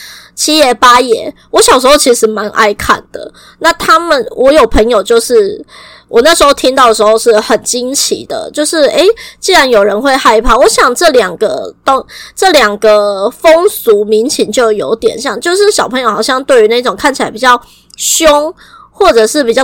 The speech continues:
大的那一种玩偶物品会产生害怕吧。那刚刚呢，也有讲到，就是大家都有在出国，我下次应该会想要分享一下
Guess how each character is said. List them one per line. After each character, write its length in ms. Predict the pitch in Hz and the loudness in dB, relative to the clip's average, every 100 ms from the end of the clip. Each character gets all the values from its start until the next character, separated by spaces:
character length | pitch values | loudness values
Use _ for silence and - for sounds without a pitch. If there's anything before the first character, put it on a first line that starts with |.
| - | -2
大 280 | - 320 240 | 0 2 2
的 200 | 220 220 | 2 0
那 140 | 226 240 | 0 -4
一 80 | |
种 480 | 254 185 123 202 294 - _ | -4 -4 -6 -12 -18 -20 _
玩 360 | - 262 247 311 | -2 0 2 -2
偶 500 | 320 247 151 107 269 _ - | -2 0 0 -4 -12 _ -2
物 200 | 311 226 | 0 0
品 280 | - 180 | -2 -4
会 300 | 262 269 233 - - - - | -2 0 0 -2 -16 -20 -12
产 380 | - 226 214 | -4 -2 -2
生 500 | 208 - 247 233 233 | -4 0 2 2 0
害 340 | 285 - 285 202 | -2 0 0 0
怕 360 | - - 190 90 | -2 -2 0 -2
吧。 260 | - 82 - - _ - _ _ - | -8 -12 -14 -18 _ -20 _ _ -8
那 100 | 403 | -6
刚 220 | 415 403 | -4 -6
刚 260 | 381 370 370 | -6 -8 -4
呢， 320 | 330 285 262 | -2 -2 -4
也 140 | 254 247 | -4 -2
有 140 | 262 | -2
讲 240 | 269 202 202 | -4 -6 -2
到， 320 | 233 226 208 | 0 2 0
就 140 | 214 | -2
是 480 | 220 214 190 185 - - - - _ | -4 -4 -4 -6 -10 -14 -20 -20 _
大 140 | 285 269 | -4 -2
家 120 | 262 | 0
都 120 | 262 | 0
有 100 | 226 | 2
在 140 | 214 | 2
出 320 | 220 - 190 214 | -2 -4 -6 -6
国， 380 | - - - - - - - | -10 -10 -12 -14 -20 -20 -4
我 380 | 240 220 220 | 2 4 4
下 280 | 254 - 330 | 0 2 2
次 340 | 311 - 311 247 | 0 -4 -4 -4
应 140 | 262 | -4
该 240 | 254 247 | -2 0
会 220 | 277 285 214 | 0 0 0
想 180 | 202 | -4
要 260 | 202 226 240 | -4 -4 -4
分 260 | 233 214 247 | -4 -4 -4
享 200 | 254 - | -8 -8
一 80 | 220 | -8
下 300 | 233 196 | -4 -4